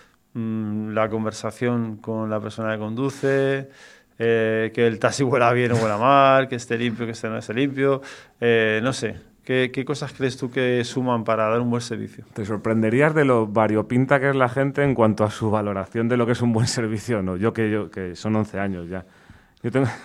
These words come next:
Speaker 2: <laughs> me acuerdo cuando nos, ahora nos han puesto uniformidad, aunque yo la llevé de antes y, y,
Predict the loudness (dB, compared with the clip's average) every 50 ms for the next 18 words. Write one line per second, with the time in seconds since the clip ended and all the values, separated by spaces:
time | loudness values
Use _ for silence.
0 | -20 -20 _ _ _ -16 -14 -12 -12 -10 -4 -2 0 2 4 4 6 6 6 6
1 | 6 4 6 4 4 2 0 -8 -10 -4 0 2 2 4 2 4 2 2 2 0
2 | -2 -2 0 0 0 0 -2 -4 -4 -4 -4 -2 -2 -2 -2 0 0 2 2 2
3 | 0 0 -2 -2 -2 -2 -2 0 2 2 4 4 2 2 4 4 4 4 4 2
4 | 0 0 0 -4 -2 -2 -2 -2 -4 -4 -6 -6